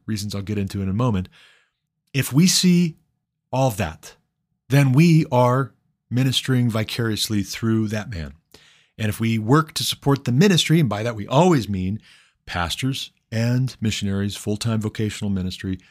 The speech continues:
we don't typically mean supporting the ministry as in encouraging our fellow Christians in the pews. We don't mean that nearly often enough. Hardly ever, but sometimes we do. Not often.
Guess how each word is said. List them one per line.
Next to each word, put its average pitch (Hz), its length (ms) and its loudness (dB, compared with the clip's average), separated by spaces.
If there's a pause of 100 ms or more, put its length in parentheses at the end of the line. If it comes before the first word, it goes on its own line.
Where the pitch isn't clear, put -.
(220)
we 95 60 -6
don't 92 280 -4
typically 117 440 -2
mean 101 480 0 (640)
supporting 110 340 -2
the 104 60 2
ministry 110 420 0
as 104 180 -2
in 104 140 0
encouraging 107 600 -2
our 98 100 -2
fellow 117 320 -2
Christians 104 680 -6 (400)
in 95 100 -4
the 90 80 -2
pews. 135 720 2 (720)
We 92 80 -10
don't 101 120 -8
mean 98 140 -2
that 95 200 -6
nearly 117 520 0 (520)
often 110 360 -4
enough. 85 520 -6 (140)
Hardly 147 360 2
ever, 92 220 -2
but 92 200 -10 (520)
sometimes 127 400 -2
we 113 100 -2
do. 90 220 -4 (380)
Not 110 220 -2
often. 85 420 -6